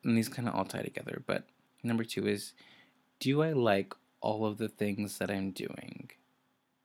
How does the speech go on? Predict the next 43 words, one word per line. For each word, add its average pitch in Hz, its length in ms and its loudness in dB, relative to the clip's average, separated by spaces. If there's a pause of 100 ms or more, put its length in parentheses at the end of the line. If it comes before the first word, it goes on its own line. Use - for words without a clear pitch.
(340)
If 117 260 0
not, 95 320 0
how - 420 -2
can - 320 -4
I - 160 -6
like - 280 -10
them? - 320 -14 (480)
So 123 240 2
it's 123 120 -2
like, 117 160 2 (280)
this - 140 -8
goes 127 200 -6
back 104 280 0
to, 107 100 -4
like, - 260 -6
what 104 100 -4
I 101 60 -2
just 101 300 -8
said - 180 -6
about, 113 240 -4
like, 117 320 -10 (540)
you 110 80 -4
know, 101 260 -4 (1300)
are - 80 -2
all 107 160 2
the 104 100 -2
things 101 240 -2
I'm 117 140 -6
doing 98 220 -2
sustainable? 107 540 -4
And 113 80 -2
if 104 40 -8
it's - 120 -8
like, 104 100 -4
yes, - 520 2
all 113 140 2
the 117 100 2
things 107 280 0
that 107 120 0
I'm 101 120 0
doing 98 240 -2 (120)
are 104 180 2
sustainable. - 760 -8